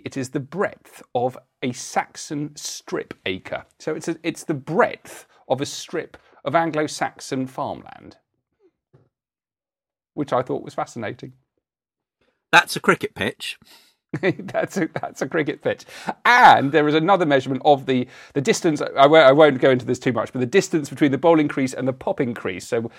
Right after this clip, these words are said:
Speaker 1: where you stand and bat, that also has its own,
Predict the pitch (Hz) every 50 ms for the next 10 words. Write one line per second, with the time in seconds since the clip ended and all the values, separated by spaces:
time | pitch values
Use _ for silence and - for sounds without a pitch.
0 | - - _ 151 156 143 135 139 135 - - - 147 135 127 123 117 - - 113
1 | 117 113 110 117 98 90 - _ - - - - - - 104 - - - 196 202
2 | 180 - - - _ - 185 185 196 - - - - 92 98 104 - - - 127
3 | 113 110 - - 127 117 104 - _ _ 127 117 113 110 110 104 110